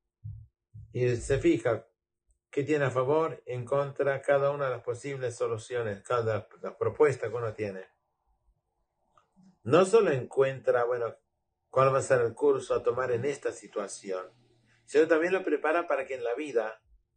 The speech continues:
cada vez que tenga dilemas, problemas sociales, de beneficio, lo que sea, sepa que, bueno, que puede haber muchas soluciones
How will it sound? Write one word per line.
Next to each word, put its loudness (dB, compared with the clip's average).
cada 4
vez 0
que -4
tenga -2
dilemas, -4
problemas 4
sociales, 0
de -4
beneficio, 2
lo 2
que -2
sea, 2
sepa 0
que, -2
bueno, 0
que -10
puede 0
haber 2
muchas -4
soluciones -8